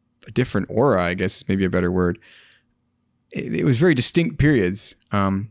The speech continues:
but now that I'm older, like, it's been ten years since I graduated, so I'm a bit reflective, making episodes like this and <laughs> thinking about life. But, um, and now being a father and all that, but, like, I just started realizing that, like, years now just sort of slip by, or if I'm told something's two years from now, I'm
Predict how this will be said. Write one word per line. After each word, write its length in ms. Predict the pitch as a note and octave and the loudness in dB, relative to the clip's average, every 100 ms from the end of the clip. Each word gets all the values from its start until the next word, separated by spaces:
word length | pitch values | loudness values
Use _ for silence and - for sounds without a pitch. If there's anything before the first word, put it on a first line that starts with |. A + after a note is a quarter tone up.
| _ - | _ -2
but 100 | A#2 | 2
now 140 | D3+ | 4
that 100 | - | 4
I'm 120 | A2 | 4
older, 280 | D3 C3 G#2 | 4 4 2
like, 220 | G2 G2+ | 2 0
it's 120 | A2+ | -2
been 180 | - A#2+ | 0 0
ten 200 | - A2+ | 2 2
years 180 | G#2+ G2+ | 2 2
since 180 | A2+ G2+ | 0 0
I 60 | |
graduated, 500 | G2 G#2 A2+ G2+ G2 | 0 0 2 2 0
so 120 | - G2+ | 0 -2
I'm 80 | |
a 40 | G2 | 0
bit 180 | - G#2 | -2 -4
reflective, 560 | - G#2+ - G#2+ B2 | -4 -4 -2 -2 -2
making 300 | G#2+ - G2+ | -4 -4 -6
episodes 420 | G2+ - G#2+ - | -6 -4 -4 -4
like 180 | G#2 G#2 | -4 -4
this 300 | F#2+ G#2+ C3 | -2 -2 -2
and 180 | G#2 A#2 | -2 0
<laughs> 160 | G#3 - | 0 2
thinking 340 | F3 F3 F#3 | 2 2 0
about 220 | C#3 B2+ A#2+ | 2 2 2
life. 720 | A2+ C#3 - - - - - | 2 0 -4 -18 -18 -20 -6
But, 300 | C3 B2 A#2+ B2+ | 2 2 2 2
um, 580 | A2+ A2+ A2 A2 A2 - _ _ B2 | 2 4 4 2 0 -4 _ _ 0
and 100 | A#2 | 2
now 160 | A2 | 2
being 180 | A2 A2 | 4 2
a 40 | |
father 340 | G2+ G2 G2 G#2+ | 2 0 2 2
and 100 | G2 | 4
all 120 | G2 | 4
that, 280 | G2 A#2 C#3+ | 4 2 0
but, 140 | A#2+ | 0
like, 340 | A#2+ A#2 A2+ - - _ _ _ _ _ _ A#2+ | 2 2 0 -8 -20 _ _ _ _ _ _ -2
I 80 | |
just 180 | A2+ D3 | 0 0
started 240 | - C#3+ A#2+ | 2 2 4
realizing 400 | F#3 - B2 A2+ | 4 2 2 0
that, 140 | - | 0
like, 160 | G2 A2+ | -2 -2
years 580 | A#2 C#3+ F3+ F3+ D#3+ A#2 | 2 4 6 4 2 2
now 400 | A2 C3 C#3 C#3+ | 0 2 0 0
just 200 | A#2+ - | -2 -2
sort 120 | B2+ | -2
of 80 | A#2 | -2
slip 300 | C#3+ - - | -2 -2 -2
by, 300 | C3 D3 G2 | 0 2 0
or 100 | G2+ | 0
if 100 | A#2 | 0
I'm 120 | A2+ | 0
told 240 | C3+ C3+ | 0 0
something's 280 | - B2 A2+ | 0 -2 -2
two 140 | - | 0
years 300 | A2 A2+ C3+ | 2 4 2
from 120 | - G2+ | 0 0
now, 140 | F#2 | 0
I'm 240 | F2+ F#2+ | -2 -4